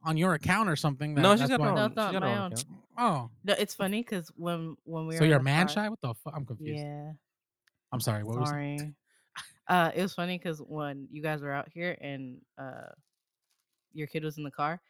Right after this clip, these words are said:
Speaker 3: she was like, "Hey, can you put on my dad's podcast?" I was like, "Yeah."
Speaker 1: <laughs>
Speaker 3: And then I was like, "You do know I'm on that, right?" And she goes, "Yeah." I was like,
Speaker 1: <laughs>
Speaker 3: "Oh, all right." It's, I was like, "I record him. I know what, what we're talking about, but all right."
Speaker 1: Yeah,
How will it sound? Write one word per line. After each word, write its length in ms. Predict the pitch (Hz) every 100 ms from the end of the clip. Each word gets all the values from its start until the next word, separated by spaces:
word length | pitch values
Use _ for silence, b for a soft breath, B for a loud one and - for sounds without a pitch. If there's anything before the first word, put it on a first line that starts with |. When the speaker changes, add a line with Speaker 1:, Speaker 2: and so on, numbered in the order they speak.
| _ _
Speaker 3:
she 100 | -
was 60 | 180
like, 160 | 165 -
"Hey, 240 | 196 165 -
can 120 | 160
you 80 | 165
put 140 | 196
on 80 | 208
my 100 | 185
dad's 260 | 147 151 -
podcast?" 500 | 147 151 185 185 - -
I 60 |
was 180 | 151 143
like, 220 | 147 220
"Yeah." 260 | 175 226 160
Speaker 1:
<laughs> 120 | 392 _ 466 - -
Speaker 3:
And 120 | 180 185
then 80 |
I 80 | 185
was 100 | 190
like, 160 | 185 170 _ _
"You 160 | 175 190
do 180 | 214 277
know 100 | 254
I'm 200 | 160 160
on 140 | 202
that, 180 | 147 127
right?" 180 | 151 190
And 80 | 185
she 80 | 185
goes, 200 | 180 - _ _ -
"Yeah." 60 |
I 160 | 453 415 - _ _ _ _ -
was 120 | - 427
like, 100 | -
Speaker 1:
<laughs> 120 | 262 -
Speaker 3:
"Oh, 200 | 381 202
all 80 | 240 - 311
right." 220 | 277 302
It's, 140 | 247 - _ _ _ b b -
I 40 |
was 40 | -
like, 160 | 285
"I 60 | 226
record 460 | 254 269 - 311
him. 120 | 220 190
I 60 |
know 180 | 202 254
what, 200 | 240 185 _ 190
what 160 | 175
we're 100 | 175
talking 360 | 185 277 294 190
about, 260 | 160 160 -
but 100 | 214
all 40 |
right." 260 | 415 415 453
Speaker 1:
Yeah, 260 | 160 156 117